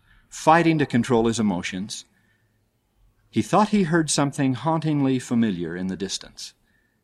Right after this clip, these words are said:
He moved cautiously in the direction of the sound. First he walked,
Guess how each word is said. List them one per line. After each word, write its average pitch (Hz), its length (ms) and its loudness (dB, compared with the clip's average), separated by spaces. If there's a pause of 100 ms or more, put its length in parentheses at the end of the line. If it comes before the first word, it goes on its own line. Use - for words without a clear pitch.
(800)
He 110 100 -4
moved 98 300 0
cautiously 120 680 2
in 107 140 2
the 95 60 -4
direction 104 420 -2
of 101 80 -4
the 110 80 -6
sound. - 480 -8 (960)
First 117 300 0
he 139 100 6
walked, 92 540 -4